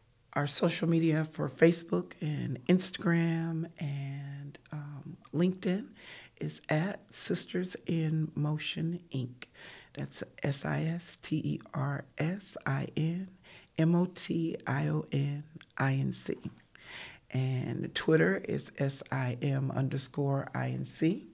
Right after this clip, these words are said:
And we have the virtual block. So, and that's the virtual block on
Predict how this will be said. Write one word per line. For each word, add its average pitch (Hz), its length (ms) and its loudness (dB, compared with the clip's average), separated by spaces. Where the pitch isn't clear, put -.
And 165 120 6
we 165 100 10
have 160 180 6
the 160 80 6
virtual 151 460 4
block. - 520 -4
So, - 420 -4
and 135 120 4
that's - 280 2
the - 160 0
virtual 135 800 2
block - 600 -2
on 131 260 0